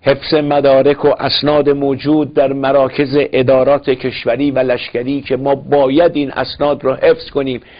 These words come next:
تا بدونیم اینها در طول سی و یک سال گذشته چه جنایتی در حق مردم ما، در حق کشور ما، چه تاراجی از اموال ملی ما، منابع ملی ما، منابع طبیعی ما، زیرزمینی ما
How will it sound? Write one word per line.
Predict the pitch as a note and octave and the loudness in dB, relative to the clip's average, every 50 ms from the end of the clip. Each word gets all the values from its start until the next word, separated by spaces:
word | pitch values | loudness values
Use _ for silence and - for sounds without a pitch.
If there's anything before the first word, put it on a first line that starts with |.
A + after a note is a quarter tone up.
| - _ _ | -20 _ _
تا | - C#3+ D3 | -2 -2 -2
بدونیم | C#3 C#3 F#3 F#3 D#3 E3 D#3 D3 D3 C#3+ | 2 2 2 2 4 2 0 0 -2 -2
اینها | C3+ C#3 C3+ A#2+ A2+ C3+ D#3+ D#3+ | -2 -4 -6 -4 0 0 2 2
در | D3 D3 C#3+ | 2 2 0
طول | - - D#3 E3 D#3 D3+ C3+ | 0 -2 -2 -2 0 0 -4
سی | - - - D3+ | -4 -2 0 0
و | D3 | 2
یک | C#3+ D3+ C#3+ - - | 2 2 0 -2 -2
سال | - B2+ D3 D#3+ D#3 D3+ | -2 0 0 2 0 -2
گذشته | C3 C#3 C#3+ A#2+ C3 C3 - - - E3+ - - - - - _ | -2 -2 -2 0 -2 -2 -2 0 0 0 0 0 -8 -20 -20 _
چه | - - - - A#3 B3+ | -2 -2 2 4 4 4
جنایتی | F#3+ E3 D3 G3 A#3 B3+ B3 B3 A#3+ A#3 A3+ A3 A#3 - - - - A3+ G#3+ D3+ - - _ _ _ _ _ _ | 4 2 2 4 4 6 6 4 4 6 4 4 4 4 2 2 0 -2 -2 -4 -4 -10 _ _ _ _ _ _
در | - G#3 G3 E3 | 2 2 2 2
حق | C3 E3 F#3+ - - - | 2 0 -2 0 2 0
مردم | F3+ D#3+ D#3 E3 E3+ E3 E3 D3 G3 G#3 G3+ F#3 | 0 0 2 2 2 2 2 4 2 4 4 2
ما، | E3 D#3+ D3+ C3+ A#2+ - - - - - | 2 2 0 0 -2 -6 -14 -20 -10 0
در | - F#3+ F#3+ F3+ | 2 4 4 4
حق | F3 F#3+ G3 E3+ - | 4 2 0 2 2
کشور | G#3+ - - - F#3+ F3 - - G#3 G#3+ G#3+ F#3+ | 0 2 2 0 0 0 2 2 4 4 4 4
ما، | F3 E3 D#3+ D3+ C3+ D3 | 2 2 2 2 0 -2
چه | - - A3+ B3 C4+ B3+ - - - - - - - _ _ | -2 2 4 4 6 4 2 -2 -12 -20 -20 -20 -20 _ _
تاراجی | - - B3 C4 B3 B3 C4+ E4 F4 D#4+ B3 F#3+ C4 C#4 | 0 2 4 6 6 8 8 8 6 6 6 4 4 4
از | C4+ A#3+ G#3+ A3+ | 4 4 2 2
اموال | - A#3+ A#3 A3+ A#3 B3 B3 A#3+ A#3 A3+ | 2 2 2 4 4 4 6 6 6 4
ملی | A3 G#3+ G#3+ G#3 G#3 G#3 B3 B3 A#3 A3 | 4 4 2 2 2 2 4 4 4 4
ما، | G3+ G#3 G3+ G3 | 4 4 2 2
منابع | F#3 G3 A3+ A#3+ A#3 A3+ A3 A3 A3 C4 C#4 C4+ B3+ | 4 2 2 4 6 6 6 6 6 4 4 4 4
ملی | A#3+ A#3+ A3+ A3 G#3 A#3 A#3 A3 G#3+ | 4 4 2 4 2 4 4 4 4
ما، | G#3 G#3 G3+ G3 | 4 2 2 2
منابع | F#3+ A#3 B3 B3+ A#3 A3+ A3 B3+ C#4 C#4+ C4+ | 2 2 2 4 4 4 4 6 4 4 4
طبیعی | C4 B3 A3+ A#3 G#3+ A#3 A#3 A3+ A3+ G#3+ G#3+ G#3+ | 4 4 2 2 2 2 0 2 4 4 4 4
ما، | G3+ G3 G3+ G3 G3 | 4 2 2 2 2
زیرزمینی | E3+ G3+ C#4 C4+ B3 G3+ G#3 A3+ A3+ A3 A#3 A3+ A#3 B3+ C#4+ C#4 | 2 2 2 2 2 4 2 2 2 2 -2 -2 0 2 4 4
ما | B3+ A#3 A3+ G#3+ G3 | 4 4 4 0 0